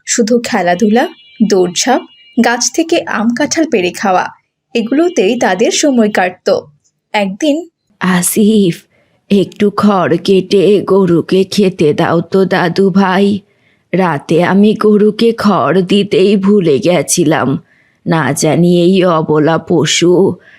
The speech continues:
Speaker 2: সারা রাত কত কষ্টে কাটিয়েছে। আর দেরি করো না দাদু ভাই, তাড়াতাড়ি গরুকে খড় কেটে খেতে দাও।"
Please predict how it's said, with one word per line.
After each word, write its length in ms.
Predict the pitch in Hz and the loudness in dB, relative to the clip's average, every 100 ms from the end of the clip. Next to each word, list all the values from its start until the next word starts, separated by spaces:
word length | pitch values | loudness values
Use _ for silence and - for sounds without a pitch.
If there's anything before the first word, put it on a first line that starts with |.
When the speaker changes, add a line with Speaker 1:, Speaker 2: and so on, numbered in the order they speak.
| _ | _
Speaker 2:
সারা 520 | - 208 165 151 123 139 | -6 -2 -2 -2 -2 0
রাত 460 | 147 143 185 185 - | -2 -2 -2 -6 -6
কত 520 | - - 156 170 220 226 | -2 -2 -2 0 0 0
কষ্টে 500 | 214 170 - - 160 | 0 0 0 -2 -2
কাটিয়েছে। 880 | 160 151 160 156 147 143 - - 143 - _ _ _ | -2 -4 -2 0 0 -2 -2 -2 -4 -10 _ _ _
আর 360 | - 143 147 180 | -6 -4 -2 -2
দেরি 340 | 196 233 220 | 0 2 2
করো 320 | 214 214 202 196 | 2 2 2 2
না 160 | 202 | 0
দাদু 420 | 190 185 185 196 | 0 -2 0 0
ভাই, 500 | 175 185 170 175 156 156 _ _ _ - | -2 -2 -2 0 -2 -4 _ _ _ -4
তাড়াতাড়ি 680 | 175 170 165 160 180 175 180 | 0 0 -2 -2 -2 0 0
গরুকে 760 | 190 190 170 165 202 190 214 214 | 2 2 2 0 0 2 2 2
খড় 380 | 185 160 160 180 | 0 0 0 -2
কেটে 460 | 185 202 202 220 | 0 -2 2 0
খেতে 500 | 226 214 185 180 208 | 0 0 0 0 0
দাও।" 520 | 214 185 175 170 147 | 0 0 0 0 -2